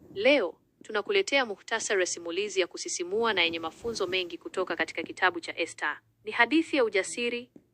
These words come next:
imani, na jinsi Mungu anavyoweza kutumia mtu mmoja mnyenyekevu kuokoa taifa zima katika nyakati za hatari kubwa.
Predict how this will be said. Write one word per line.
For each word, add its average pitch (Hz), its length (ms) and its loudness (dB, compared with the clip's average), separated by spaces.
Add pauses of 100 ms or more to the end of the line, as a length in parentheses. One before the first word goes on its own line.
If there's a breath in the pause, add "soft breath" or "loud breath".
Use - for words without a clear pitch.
imani, 190 500 2 (360)
na 196 100 -4
jinsi 254 280 -6
Mungu 226 300 0
anavyoweza 196 480 2
kutumia 190 380 -2
mtu 175 200 -8
mmoja 185 340 0
mnyenyekevu 170 580 0
kuokoa 180 380 0
taifa 165 340 -4
zima 185 260 0
katika 170 260 -6
nyakati 185 340 -2
za 160 120 -6
hatari 165 340 -2
kubwa. 165 360 -12